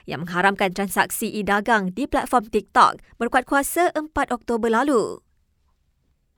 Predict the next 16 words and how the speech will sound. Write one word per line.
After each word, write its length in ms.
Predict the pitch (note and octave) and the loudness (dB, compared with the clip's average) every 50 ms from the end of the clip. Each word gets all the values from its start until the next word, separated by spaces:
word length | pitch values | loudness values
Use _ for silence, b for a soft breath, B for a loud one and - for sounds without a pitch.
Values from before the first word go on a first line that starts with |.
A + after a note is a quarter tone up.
| _ _ _ _ _ _ _ _ _ _ _ _ _ _ _ _ | _ _ _ _ _ _ _ _ _ _ _ _ _ _ _ _
Situasi 480 | - - - G3 - A3+ B3 B3+ - | -10 -8 -6 -2 2 2 2 2 0
banjir 400 | C#4+ A#3 C4+ C#4+ C#4 C4 D4+ D4+ | 2 2 2 2 2 2 2 2
di 160 | D4+ A#3+ C4+ G#3+ | 2 2 0 0
Terengganu 480 | C#4+ C4+ B3+ B3 C4 C#4+ D4 D#4+ D#4+ | -2 0 0 2 0 0 0 -2 -4
semakin 560 | E4 - - E4+ D4+ D4 C4+ - - B3+ A#3 | -4 -4 -4 -4 -2 -2 -4 -2 -2 -4 -2
buruk, 400 | G#3 G3+ G#3+ G#3 G3 F3 - - b b b - | -2 0 2 2 4 2 2 -2 b b b -10
menyaksikan 480 | F3+ D#3+ - - - A3 F#3 A3 G#3 | -8 -8 -6 -6 -6 -4 0 0 0
lebih 400 | F#3+ F#3+ F#3+ G#3 G#3+ F#3+ F#3+ F3+ | 0 0 0 0 0 0 0 -2
empat 160 | F#3 A3 G#3 | -2 -2 -2
ribu 160 | G#3+ G#3 A3 A#3 | 0 -2 -2 -2
penduduk 640 | A#3 A3 F#3 G3+ A#3 A#3+ B3 A3 F#3+ - - _ | -2 -2 -2 -2 0 2 2 4 2 2 0 _
kini 320 | - - C4+ C#4 D#4+ E4 D#4 | -8 -6 -6 -4 -4 -4 -2
berlindung 400 | D#4 D4 C#4 C#4 C4 C4+ C4 A#3 | -2 -2 -2 -2 0 -2 -2 -2
di 160 | G#3+ A3 G#3+ | -2 -4 -6
P 80 | A3 G#3+ | -6 -6
P 160 | - G3 | -4 -4